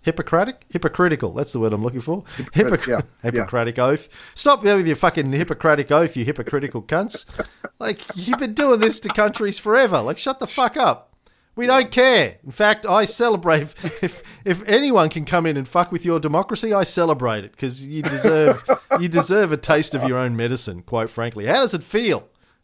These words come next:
Speaker 1: Yeah. Hey, how does it
Speaker 2: Good
Speaker 1: feel
Speaker 2: point.
Speaker 1: when the
Speaker 2: That's,
Speaker 1: bully,
Speaker 2: that's true.
Speaker 1: it's like, from my
Speaker 2: Yeah.
Speaker 1: perspective as an international observer, it's like seeing the schoolyard bully get the shit kicked out of him and him going, <laughs> "Oh, look what they did to me." You're like, "Please,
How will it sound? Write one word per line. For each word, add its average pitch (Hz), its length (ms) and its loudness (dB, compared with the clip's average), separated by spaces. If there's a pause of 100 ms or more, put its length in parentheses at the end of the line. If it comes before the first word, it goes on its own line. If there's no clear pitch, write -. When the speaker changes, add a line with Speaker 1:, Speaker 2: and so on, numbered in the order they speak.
(120)
Speaker 1:
Yeah. 208 340 2 (260)
Hey, 220 480 2
how 247 160 0
does 208 140 -2
it 185 120 -10
Speaker 2:
Good 277 120 -4
Speaker 1:
feel 190 200 0
Speaker 2:
point. 160 300 -4 (120)
Speaker 1:
when 220 200 2
the 214 60 2
Speaker 2:
That's, 151 140 -2
Speaker 1:
bully, 247 320 4
Speaker 2:
that's 156 220 -8
true. 165 240 -6
Speaker 1:
it's - 160 -2
like, 302 220 2
from 294 180 -4
my 339 120 4
Speaker 2:
Yeah. 330 40 2
Speaker 1:
perspective 131 640 -2
as 127 160 -4
an 127 120 -2
international 123 640 -2
observer, 107 500 -4 (320)
it's - 120 -6
like 208 180 4
seeing 196 220 0
the 147 60 0
schoolyard 156 720 2
bully 117 440 0 (320)
get 165 200 -2
the 123 60 -6
shit 214 460 -2
kicked - 280 -4
out 107 240 -4
of 85 100 -10
him 95 240 -12 (220)
and 156 300 2
him 196 140 2
going, 202 320 6
<laughs> - 20 -2
"Oh, 330 300 8
look 339 180 2
what 359 120 0
they 320 120 4
did 330 260 0
to 311 80 0
me." 202 100 2
You're 226 140 4
like, 294 240 0 (320)
"Please, 294 600 -2